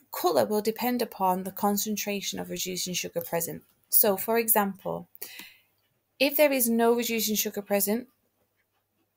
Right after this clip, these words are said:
the solution will stay blue, which is the colour of the Benedict solution. If I have a low concentration of reducing sugar, I'll get a greeny yellow solution. If I've got a bit of moderate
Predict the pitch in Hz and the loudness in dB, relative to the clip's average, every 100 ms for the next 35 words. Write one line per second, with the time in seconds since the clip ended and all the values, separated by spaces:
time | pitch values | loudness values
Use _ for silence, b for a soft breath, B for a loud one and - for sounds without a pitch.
0 | _ - 196 - 202 214 226 208 208 208 | _ 0 4 6 4 2 0 0 0 2
1 | 185 170 175 180 233 - - 196 190 - | 0 0 2 4 2 -4 -4 -4 -4 -2
2 | 190 175 175 180 185 196 196 - 202 208 | -2 -2 -2 -4 -4 -6 0 0 0 -2
3 | 202 269 285 _ - B B B B - | -4 -6 -6 _ -20 B B B B -4
4 | 269 294 302 277 254 240 240 254 247 233 | 2 4 6 4 4 4 4 4 2 2
5 | 233 214 208 202 - 247 247 185 196 196 | 0 0 0 -2 0 -2 -2 -6 -6 -6
6 | 190 190 180 - 196 226 - - 185 185 | -6 -6 -6 -6 -2 0 -2 -2 -6 -4
7 | 202 - 185 196 - 170 185 196 196 180 | -2 -2 -4 -6 -14 -12 -6 -2 -2 -2
8 | 175 175 185 180 - 190 196 - 269 - | -2 -2 -2 -2 -4 -4 -6 -6 -6 -10
9 | _ _ _ b b b b b b b | _ _ _ b b b b b b b
10 | - 302 311 - - - - - - 208 | 0 2 4 4 4 2 0 -4 0 2
11 | 208 220 247 233 185 196 - - - | 8 8 8 6 4 2 2 2 2